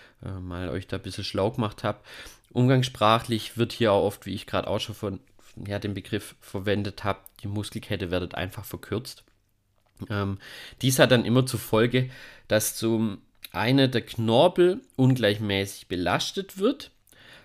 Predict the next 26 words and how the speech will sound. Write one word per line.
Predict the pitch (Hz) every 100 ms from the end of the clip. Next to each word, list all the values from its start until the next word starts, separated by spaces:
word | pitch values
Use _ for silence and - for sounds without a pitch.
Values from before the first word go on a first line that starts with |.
| -
Ähm, | 107 104 104 -
das | 131
ist |
schon | - 156
ein |
ganz | 151 170 -
wichtiger | 170 156 151
Punkt | 151 160 160
bei | 139
der | 135
Arthrose. | 127 131 - 139 160 147 113
Wenn | 104 110
man | 113 117
hier | 127
das, | 139 135
das | 101 -
Kniegelenk, | - 120 165 185 165 170 175 -
ähm, | 110 117 113 113 -
als | - 104 117 - - - - _
Beispiel | 101 160 - 156 143
nimmt | 143 151 147
und | 113
mal | 107
eine | 101 -
X-Beinstellung, | - - 110 113 120 117 120 165 208 - - - - -
ähm, | 113 110 107